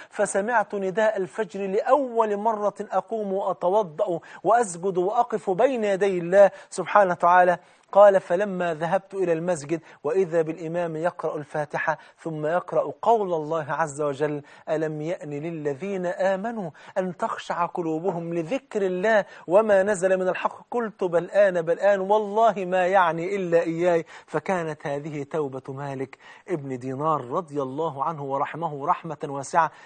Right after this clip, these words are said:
فكان ليه قصر، قصر في كوكب التوبة.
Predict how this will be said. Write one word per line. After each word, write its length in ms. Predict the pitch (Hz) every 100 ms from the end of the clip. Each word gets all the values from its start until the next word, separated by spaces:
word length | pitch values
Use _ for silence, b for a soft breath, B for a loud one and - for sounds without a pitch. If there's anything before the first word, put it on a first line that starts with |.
| B
فكان 360 | - 165 160 160
ليه 120 | 175 -
قصر، 480 | 180 - - - _ _ _ _ -
قصر 320 | 175 - 139
في 140 | -
كوكب 320 | - 147 - 117
التوبة. 440 | - 123 110